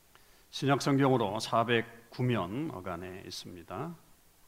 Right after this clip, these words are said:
요한계시록 십일 장 일 절, 십삼 절까지 저와 여러분이 한 절씩 교독으로 하나님 말씀 읽으시겠습니다.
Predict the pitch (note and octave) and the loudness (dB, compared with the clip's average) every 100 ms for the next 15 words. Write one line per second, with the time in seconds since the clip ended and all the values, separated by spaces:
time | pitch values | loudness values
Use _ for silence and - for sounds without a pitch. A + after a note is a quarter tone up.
0 | _ _ _ _ _ _ _ _ _ _ | _ _ _ _ _ _ _ _ _ _
1 | _ _ _ _ _ _ _ - - _ | _ _ _ _ _ _ _ -20 -20 _
2 | _ _ _ _ _ _ A2+ B2 B2+ B2 | _ _ _ _ _ _ -2 2 2 2
3 | B2 A#2+ - C#3 C3 A#2+ B2 A#2 A2 A2 | 2 0 -2 -2 -2 0 2 2 0 -2
4 | G#2+ - C3 A#2 A2 G2+ G2 F#2 F2 F#2+ | -2 -2 -2 0 -2 -2 -6 -8 -8 -8
5 | D3+ - F#2+ F#2 F#2 F#2 F2 B2 A#2+ G#2 | -8 -6 -6 -6 -6 -8 -6 -2 -2 -2
6 | - F2 G2+ D3+ - G2+ G2 F#2 E2 A#2 | -4 -8 -8 -10 -8 -6 -6 -8 -8 -8
7 | A#2 G#2+ G2+ F2 D#2+ - G#2 F2 E2 - | -6 -6 -6 -6 -8 -10 -10 -10 -12 -12
8 | - - F2 F2 - | -14 -16 -20 -20 -20